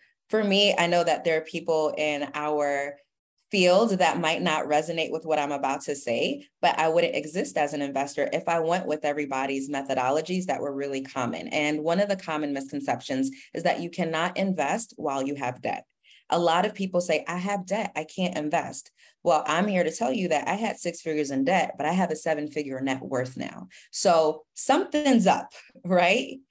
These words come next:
And I wanna just say that it's possible for you to do it. So what happened to me, I was sitting in my job making forty thousand dollars a year. And this was one of those toxic relationship jobs, right? And if you ever had one and you have one that's really bad, you make a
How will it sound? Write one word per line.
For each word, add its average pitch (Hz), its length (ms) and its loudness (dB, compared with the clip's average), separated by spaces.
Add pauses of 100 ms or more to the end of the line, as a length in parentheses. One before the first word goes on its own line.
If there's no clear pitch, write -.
(240)
And 202 140 4
I 220 100 4
wanna 240 240 2
just 190 240 -4
say 247 220 -2
that 180 180 0
it's - 260 -10 (160)
possible 180 540 -2
for 165 160 0
you 151 120 -4
to 135 100 -6 (100)
do 139 120 0
it. - 100 -4
So 151 180 -6
what 156 120 -6
happened 196 380 -2
to 170 140 -4
me, 135 340 -4 (560)
I 175 80 4
was 185 200 2
sitting 240 500 2 (140)
in 175 200 0
my 156 140 -4
job 143 460 -2 (100)
making 147 320 -4
forty 160 320 -2
thousand 143 360 0
dollars 127 340 -2
a 123 80 -6
year. - 420 -8
And 170 180 0
this 226 200 0
was 247 220 2 (220)
one 185 180 4
of 180 100 6
those 165 180 2
toxic 156 480 -6
relationship 127 640 -4
jobs, - 400 -6
right? 139 260 0
And 165 100 0
if 156 120 -4
you 170 100 -2
ever 214 280 4
had 165 240 4
one 143 240 0
and 135 120 0
you 143 140 -6
have 160 160 0
one 160 140 -2
that's 131 220 -10
really 160 240 0
bad, 139 360 -2 (220)
you 208 80 -2
make 208 180 2
a 196 40 -2